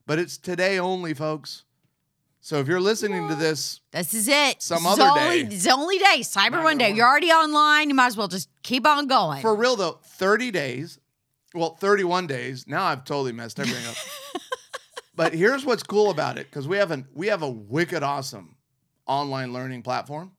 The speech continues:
Speaker 2: Mm-hmm.
Speaker 1: And the content gets dripped to you.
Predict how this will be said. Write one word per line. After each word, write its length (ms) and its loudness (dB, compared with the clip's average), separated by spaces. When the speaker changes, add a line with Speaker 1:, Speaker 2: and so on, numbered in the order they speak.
Speaker 2:
Mm-hmm. 360 -6
Speaker 1:
And 680 -6
the 180 -6
content 800 -12
gets 220 -10
dripped 460 -8
to 100 -12
you. 240 -16